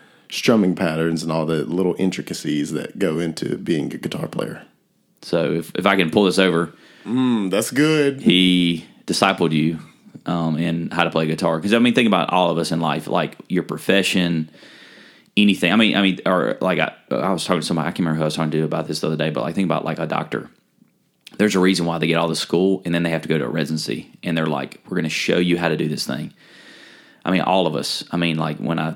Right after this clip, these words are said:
Speaker 2: think about pastoring or preaching or whatever, it's not like, like, someone showed us how to do it. And, and I, I mean, and really that's the sense. I think we co-,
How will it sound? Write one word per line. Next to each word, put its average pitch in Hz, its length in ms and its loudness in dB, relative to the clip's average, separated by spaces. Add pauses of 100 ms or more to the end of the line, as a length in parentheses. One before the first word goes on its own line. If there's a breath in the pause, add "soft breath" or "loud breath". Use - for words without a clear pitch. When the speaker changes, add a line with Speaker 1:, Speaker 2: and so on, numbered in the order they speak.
Speaker 2:
think 85 160 0
about 80 380 -4
pastoring 78 680 -2
or 71 100 -8
preaching 87 500 -2
or 73 60 -4
whatever, 78 380 -2
it's 71 200 -6
not 92 180 0
like, 85 160 0
like, 78 200 -2
someone 80 300 -2
showed 87 840 0
us 78 260 -2
how 82 200 -4
to 78 80 -4
do 80 260 -2
it. - 260 -6
And, 80 460 -6
and 78 160 -6
I, 69 140 -4
I - 40 -6
mean, 80 320 -4
and 87 160 -4
really 104 180 2
that's 87 200 0
the 76 100 -2
sense. - 420 -4
I 85 100 -2
think 110 180 2
we 78 80 0
co-, - 160 -10